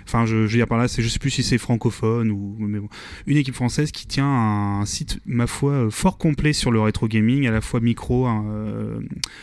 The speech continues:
console de jeu, avec des dossiers. Et je me suis pas mal, euh, enfin, j'ai pas mal regardé les différents jeux, euh, dont on va parler, euh, pas mal inspiré de certains articles, de certains, certaines informations. Voilà, c'est principalement, puis après plein de,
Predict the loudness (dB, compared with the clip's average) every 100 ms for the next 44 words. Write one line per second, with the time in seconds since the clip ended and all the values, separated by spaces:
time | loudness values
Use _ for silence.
0 | -12 -4 -2 0 0 0 -2 2 4 4
1 | 4 0 -4 -8 -10 -8 -6 -6 -8 -18
2 | -4 0 0 0 2 4 4 4 4 4
3 | 4 4 4 4 4 4 2 0 -4 -4
4 | 0 2 2 4 4 4 4 4 4 2
5 | 0 0 2 4 2 2 4 4 2 2
6 | 2 0 0 -2 0 0 0 0 -4 -4
7 | -4 -4 -2 2 2 0 -2 -2 0 -2
8 | -2 -2 -2 -4 -6 -4 -2 -2 -4 -8
9 | -6 -4 -4 -8 -14 -2 2 2 2 0
10 | 0 -2 -10 -14 -20 -20 -20 -18 -10 -10
11 | -10 _ -6 -4 -2 -2 0 2 2 2
12 | 2 2 0 2 2 2 2 0 0